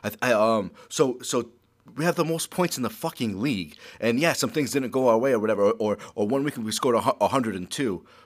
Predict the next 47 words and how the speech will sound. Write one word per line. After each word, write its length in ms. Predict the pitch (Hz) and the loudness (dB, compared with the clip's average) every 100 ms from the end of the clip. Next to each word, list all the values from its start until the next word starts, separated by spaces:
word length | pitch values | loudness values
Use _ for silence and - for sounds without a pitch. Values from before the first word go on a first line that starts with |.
| _ | _
but 260 | 113 101 - _ _ _ _ _ - | 2 2 -2 _ _ _ _ _ 2
I, 160 | 127 120 | 2 4
I, 180 | 123 147 | 0 -2
I 140 | 131 | 0
just, 260 | 139 165 - - | 0 -2 -4 -8
I 80 | 117 | -6
just 220 | 139 - | -4 -6
cannot 520 | - 165 175 175 - 101 | -6 -4 -2 0 -2 -2
believe 720 | 120 95 107 107 85 80 - - - | -2 0 -4 -4 -4 -8 -12 -20 -8
that 140 | 104 | -6
you 180 | 110 123 | -4 -2
guys 320 | 123 117 113 | 0 0 0
think, 320 | - 117 104 - - | -2 -2 -4 -10 -6
like, 180 | 101 - | -4 2
say, 180 | 123 | 4
my 160 | 101 101 | 4 2
dad 400 | - 101 107 107 | 0 0 0 0
belongs 380 | 101 98 101 92 | 0 2 2 0
in 40 | |
the 80 | 104 | -4
playoffs 460 | - 101 104 85 - - | 0 2 2 0 -4 -2
over 360 | 110 110 101 92 | 0 0 -2 -4
Matt. 320 | 87 87 - - - | -4 -4 -6 -14 -6
Like, 140 | 101 | -6
whose 300 | - 156 165 | 0 0 0
team 320 | - 147 123 | -2 0 0
be-, 60 | 110 | 0
like, 280 | 101 95 - | -2 -4 -2
belongs 360 | 110 107 95 | 0 0 0
in? 160 | 113 92 - - | -2 -4 -10 -8
Like, 160 | 110 110 _ | -6 -6 _
um, 460 | 107 98 95 90 87 - _ | 2 4 2 -2 -8 -16 _
before 300 | 117 156 151 | -6 2 4
we 100 | 139 | 4
had 240 | 123 131 | 0 0
this 180 | 120 127 | 0 -4
rule, 240 | 135 135 123 | -4 -4 -4
th-, 140 | 117 | -6
like, 160 | 107 107 | -6 -6
the, 140 | 98 | -10
the 180 | 98 107 | -4 -4
year 260 | 98 135 | 0 0
that 120 | 147 123 | 0 0
we 140 | 110 | -2
implemented 440 | 120 123 123 123 | -4 -2 -2 -2
this 220 | 104 107 101 | -4 -4 -4
rule 340 | 98 107 123 | -2 -2 -4